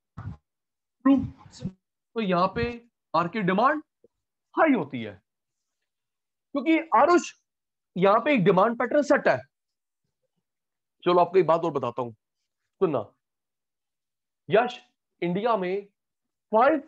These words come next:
परसेंट लोगों के पास कार है। आराम से सुनना, विश्वास नहीं, Google कर लेना। India में फ़ाइव परसेंट के पास कार है,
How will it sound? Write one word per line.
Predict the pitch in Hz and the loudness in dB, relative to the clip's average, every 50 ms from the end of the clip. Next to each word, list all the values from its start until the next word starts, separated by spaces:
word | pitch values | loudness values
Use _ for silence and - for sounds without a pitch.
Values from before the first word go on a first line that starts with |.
| _ _ - | _ _ -4
परसेंट | - 233 214 - 240 233 226 | -2 -2 0 0 0 0 2
लोगों | 214 190 208 196 | 2 0 0 0
के | 208 220 | 0 0
पास | 220 214 190 - | -2 -2 -4 -4
कार | - 170 139 127 117 | -4 -2 -2 -2 -2
है। | 110 101 - _ _ _ _ _ _ _ _ - | -4 -6 -10 _ _ _ _ _ _ _ _ -2
आराम | 156 160 165 170 | 0 0 0 -2
से | 170 - | -4 -8
सुनना, | - 160 170 170 160 - _ _ _ _ _ _ _ _ _ _ - | -10 -8 -8 -8 -8 -12 _ _ _ _ _ _ _ _ _ _ -12
विश्वास | 131 139 135 170 156 170 - 208 | -10 -10 -10 -10 -12 -12 -10 -10
नहीं, | 202 160 | -10 -8
Google | 143 147 139 160 151 | -8 -10 -8 -8 -8
कर | 127 123 113 | -8 -10 -10
लेना। | 113 110 110 107 - _ _ _ _ _ _ _ _ _ _ _ _ _ _ _ _ _ _ _ _ _ _ _ _ _ _ _ _ _ _ _ _ _ _ _ _ - | -10 -12 -12 -14 -20 _ _ _ _ _ _ _ _ _ _ _ _ _ _ _ _ _ _ _ _ _ _ _ _ _ _ _ _ _ _ _ _ _ _ _ _ -10
India | 156 160 170 170 196 202 208 190 | -8 -6 -4 -4 -2 -2 -2 -4
में | 175 170 170 180 180 180 _ _ _ _ _ _ _ - | -4 -6 -8 -8 -10 -14 _ _ _ _ _ _ _ -12
फ़ाइव | 160 147 160 190 214 196 - _ - | -8 -8 -6 -8 -8 -12 -16 _ -14
परसेंट | 170 156 147 143 175 175 170 165 | -14 -12 -12 -12 -14 -16 -16 -14
के | - 165 165 | -16 -16 -14
पास | - 147 160 180 - - | -12 -12 -12 -14 -14 -8
कार | - 185 165 135 117 107 | -4 0 0 0 0 -2
है, | 104 101 - | -4 -8 -14